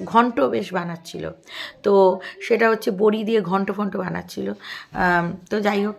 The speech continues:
সেইটা বানাতে গিয়ে বলল যে, "যখন তোমরা এইটা বানাবে, তখন হচ্ছে গিয়ে তোমরা আটা দিয়ে দেবে, আটা দিয়ে দেবে।" তো আটা দিলে ব্যাপারটা হয় মাখো মাখো হয়, আটা দিলে জলটা কম কাটে, মানে, গা মাখা, গা মাখা টাইপস হয়।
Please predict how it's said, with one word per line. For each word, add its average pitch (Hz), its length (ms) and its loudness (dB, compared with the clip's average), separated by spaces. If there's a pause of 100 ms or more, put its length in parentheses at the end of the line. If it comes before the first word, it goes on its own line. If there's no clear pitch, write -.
(220)
সেইটা 226 400 2
বানাতে 202 380 2
গিয়ে 208 300 -2
বলল 190 340 0
যে, 175 280 -2 (280)
"যখন 208 300 0
তোমরা 214 220 -2
এইটা 202 320 -2
বানাবে, 190 480 2 (340)
তখন 185 320 2
হচ্ছে 202 340 -2
গিয়ে 196 180 -2
তোমরা 175 420 -4
আটা 190 320 -2
দিয়ে 160 240 -8
দেবে, 151 260 -12 (1080)
আটা 190 240 0
দিয়ে 170 180 -10 (120)
দেবে।" 185 200 -14 (360)
তো - 60 -2
আটা 240 360 6
দিলে 262 240 0
ব্যাপারটা 220 420 -4
হয় 240 100 -2
মাখো 208 360 -4
মাখো 208 260 -4
হয়, 160 220 -10 (280)
আটা 262 280 2
দিলে 233 280 0
জলটা 214 460 -2
কম 170 220 -6
কাটে, - 320 -8
মানে, 208 200 -4
গা 214 200 4
মাখা, 247 300 0
গা 226 120 -2
মাখা 226 280 -6
টাইপস - 480 -8
হয়। - 120 -12